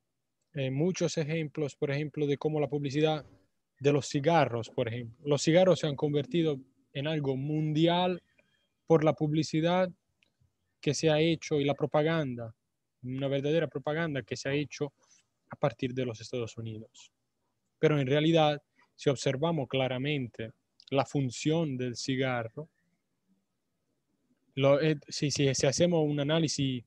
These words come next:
entre costes y beneficios, son más los costes y los beneficios son prácticamente nulos. Sin embargo, la, la gran capacidad publicitaria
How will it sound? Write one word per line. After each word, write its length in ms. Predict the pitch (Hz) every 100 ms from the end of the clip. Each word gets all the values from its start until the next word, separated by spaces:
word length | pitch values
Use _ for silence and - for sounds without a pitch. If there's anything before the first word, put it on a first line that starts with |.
| _ _ -
entre 220 | 123 139
costes 540 | - 160 - 139 120
y 60 | 135
beneficios, 840 | 131 151 147 165 151 160 143 - _ _ _ _ _
son 420 | 165 170 160 - _ -
más 360 | 151 147 -
los 180 | 135 135
costes 640 | - 170 139 - 156 - _ _ _ _
y 80 | 147
los 180 | 139 139
beneficios 560 | 151 151 139 151 156 -
son 220 | 143 135
prácticamente 1040 | 139 127 139 139 135 135 131 135 127 120 _ _ _
nulos. 560 | 139 147 117 110 - - - _ _ _ _ _ _ _ - -
Sin 180 | - 180
embargo, 600 | 196 190 151 151 160 170 - _ _ _ _
la, 260 | 143 156 -
la 260 | 156 151 147
gran 400 | 147 190 208 196
capacidad 760 | - 170 - - 160 180 175 165 _ _ _ _ _ _ _ _ _ _ _ _ _
publicitaria 1120 | - 147 151 147 - 139 160 151 123 117 120